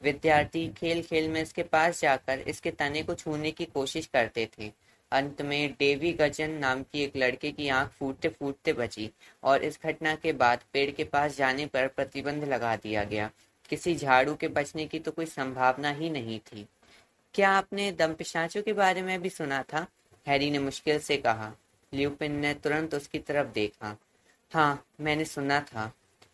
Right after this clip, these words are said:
मुझे नहीं लगता कि हम में से किसी ने भी प्रोफेसर डंबलडोर को पहले कभी इतने गुस्से में देखा होगा।"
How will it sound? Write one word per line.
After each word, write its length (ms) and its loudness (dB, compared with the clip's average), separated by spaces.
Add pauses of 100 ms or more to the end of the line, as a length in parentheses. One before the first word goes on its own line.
मुझे 240 0
नहीं 220 2
लगता 340 4
कि 160 -4
हम 140 -2
में 180 0
से 160 -2
किसी 320 -4
ने 140 2
भी 120 -2
प्रोफेसर 540 2
डंबलडोर 600 2
को 160 -4
पहले 400 0
कभी 280 2
इतने 200 -4
गुस्से 340 -6
में 140 0
देखा 320 0
होगा।" 400 -2